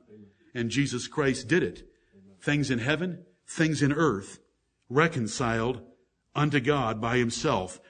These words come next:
by the blood of his cross. Verse twenty-one, "And you, you, you Gentiles that were sometime alienated and enemies in your mind by wicked works,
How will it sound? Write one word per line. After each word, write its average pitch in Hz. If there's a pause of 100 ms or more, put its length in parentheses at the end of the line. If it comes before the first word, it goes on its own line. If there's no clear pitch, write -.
by 123
the 107
blood 131
of 120
his 123
cross. 110 (300)
Verse 151
twenty-one, 151
"And 127
you, 123 (320)
you, 120 (180)
you 165
Gentiles 110 (260)
that 147
were 135
sometime 165 (240)
alienated 147 (140)
and 151
enemies 202 (240)
in 180
your 170
mind 196
by 170
wicked 214
works, 233